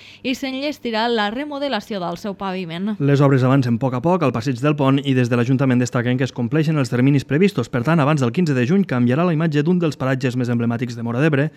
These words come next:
Speaker 2: des d'on es pot observar el riu i el Pont de les Arcades. Joan Pinyol és l'alcalde.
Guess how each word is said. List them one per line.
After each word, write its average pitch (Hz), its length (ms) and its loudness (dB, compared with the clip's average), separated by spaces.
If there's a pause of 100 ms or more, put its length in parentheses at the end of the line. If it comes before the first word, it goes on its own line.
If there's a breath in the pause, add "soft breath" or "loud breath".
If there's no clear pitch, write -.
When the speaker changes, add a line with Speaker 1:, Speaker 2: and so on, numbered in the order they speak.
(240 soft breath)
Speaker 2:
des 147 220 2
d'on 165 80 4
es 147 80 -4
pot 135 160 -2
observar 131 320 0
el 135 80 4
riu 135 260 4
i 139 140 2
el 127 80 2
Pont 120 160 -4
de 117 80 -2
les 113 160 -6
Arcades. 143 400 -6
Joan 139 240 -2
Pinyol 156 320 0
és 151 80 -6
l'alcalde. 147 400 -8